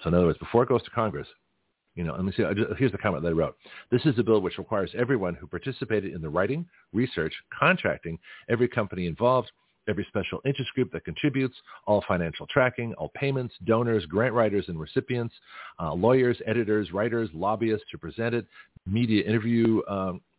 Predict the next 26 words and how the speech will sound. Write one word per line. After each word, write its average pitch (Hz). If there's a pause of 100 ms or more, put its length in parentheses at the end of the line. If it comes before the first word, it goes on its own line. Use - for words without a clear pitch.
people." 113
I 90
get, -
well, 120
I -
don't 143
know 143
about 110
the 95
media 92
folks. -
I -
don't 92
have -
to 90
worry 82
about 78
that. 101 (200)
Probably 76
not. 76 (360)
Uh, 98
in 101
fact, 101
everything 139
and 104
anyone 107